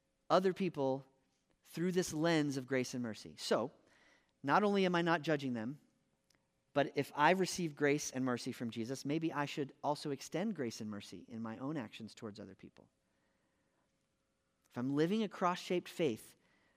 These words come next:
I have to see other people through that lens and treat them the way I have been treated by God and the way they have been treated by God, to extend grace and mercy.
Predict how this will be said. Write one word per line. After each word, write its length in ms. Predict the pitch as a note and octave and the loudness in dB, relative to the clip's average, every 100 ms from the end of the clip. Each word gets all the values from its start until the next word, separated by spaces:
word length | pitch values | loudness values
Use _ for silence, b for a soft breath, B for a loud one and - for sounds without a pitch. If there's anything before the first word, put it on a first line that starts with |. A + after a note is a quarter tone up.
| b b | b b
I 80 | B2 | -10
have 420 | - - F3 E3+ - | -8 -4 0 0 0
to 80 | |
see 480 | F3 - F#3 E3 C#3+ - _ - | -6 -4 -2 -2 -2 -8 _ -6
other 220 | D3+ D3 | -2 -2
people 420 | D3+ C3 B2 A2+ b b - | -2 -2 -4 -6 b b -14
through 240 | - C#3+ | -4 0
that 180 | B2 B2 | 0 2
lens 360 | C#3+ B2+ A#2 - | 2 2 -2 -6
and 160 | C#3 C#3+ | -4 -2
treat 400 | - - F#3+ - | -2 -2 -2 0
them 320 | C#3 C3 C#3+ - b b b b _ _ _ _ _ | 2 2 -2 -8 b b b b _ _ _ _ _
the 80 | C#3 | 0
way 180 | C#3 C3+ | 4 6
I 340 | C3 D3+ D3+ - _ _ _ _ _ | 8 6 4 -8 _ _ _ _ _
have 140 | D3+ D3+ | -2 0
been 120 | C#3+ | -2
treated 300 | - F3 D3+ | 0 -2 2
by 140 | D3+ | 2
God 240 | D3+ E3+ F3+ | 4 4 4
and 100 | E3+ | 2
the 60 | |
way 180 | E3+ F3+ | 2 4
they 160 | G3 G3 | 4 2
have 120 | D#3+ | 0
been 100 | C#3 | -4
treated 260 | D3 C3 | -4 -4
by 140 | A#2+ A2 | -4 -6
God, 240 | G#2+ G2 | -6 -8
to 80 | A#2 - | -10 -12
extend 480 | C3 - - D#3 D3+ B B B - | -10 -8 -2 0 -2 B B B -2
grace 340 | C#3 B2+ - | 0 0 -2
and 120 | A#2+ A2+ | -6 -6
mercy. 360 | G#2+ - G2+ | -6 -10 -16